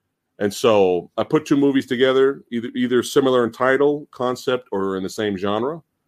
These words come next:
And at the end of it, I decide which one was at least the most entertaining. And Bloodshot fucking sucked. And I put, I put Bloodshot against The Old Guard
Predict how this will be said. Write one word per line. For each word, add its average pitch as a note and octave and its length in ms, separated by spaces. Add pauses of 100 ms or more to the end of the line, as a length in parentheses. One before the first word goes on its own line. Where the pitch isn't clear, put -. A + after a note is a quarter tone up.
(220)
And G2+ 100
at G2+ 100
the G#2 160
end C#3 100
of A#2 100
it, A2 100
I G#2 60
decide G2+ 360
which A2+ 180
one A2 140
was G2 140
at G2+ 100
least G#2 220
the F#2+ 80
most F2 260
entertaining. F#2+ 580 (680)
And F#2 220
Bloodshot G#2+ 460
fucking F#2 280
sucked. - 420 (440)
And G#2+ 100
I G#2+ 40
put, D3+ 300 (280)
I B2 60
put E3 220
Bloodshot C#3+ 680
against A2+ 400
The A2+ 100
Old A2+ 220
Guard D2+ 320